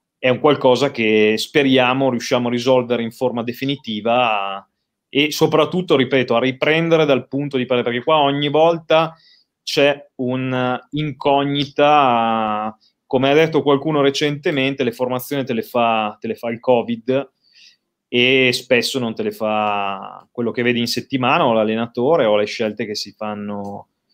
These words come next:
si fanno. Poi sicuramente una squadra che ha corso tanto, come penso hai evidenziato anche tu, Andrea, eh, è un po' di fiato, un po' di... Storicamente il mese di novembre al Piacenza Calcio, da che, da, dalla mia memoria storica da nove anni a questa parte,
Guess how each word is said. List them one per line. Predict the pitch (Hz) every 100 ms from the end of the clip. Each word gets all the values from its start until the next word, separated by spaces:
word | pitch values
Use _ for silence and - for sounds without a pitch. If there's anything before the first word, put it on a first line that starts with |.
| _ _ _
si | - 120
fanno. | 123 104 98
Poi | 147 139
sicuramente | 131 123 135 151
una | 139
squadra | 123 - 135 135
che | 131 123 123 123 - _ _
ha | - -
corso | 131 - 160
tanto, | 160 160 185 135
come | 113 110
penso | 104 123 120 120
hai | 110 113 107 _ - _ _
evidenziato | 123 120 123 123 127
anche | 123 117
tu, | 123 127 123
Andrea, | 127 147 139 147 156 147 _ _ _
eh, | 113 110 107 107 104 104 101 104 104 104 104 101 107
è | 135
un | 139 135
po' | 143
di | 139 151
fiato, | 147 135 135 -
un | 123 113
po' | 131
di... | 131 127 120 - _
Storicamente | - 175 175 180 202 233 220
il | 180
mese | 180 170
di | 170
novembre | 170 175 202 180
al | 160
Piacenza | - 147 160 160 156 147
Calcio, | 165 175 - - 151 135
da | 135
che, | 147 131
da, | 139 143
dalla | 139 151
mia | 151 156
memoria | 156 160 160 160
storica | 156 - 170 160 156
da | 139
nove | 143 147 156
anni | 165 156
a |
questa | 143 147 170
parte, | - 160 160 160 139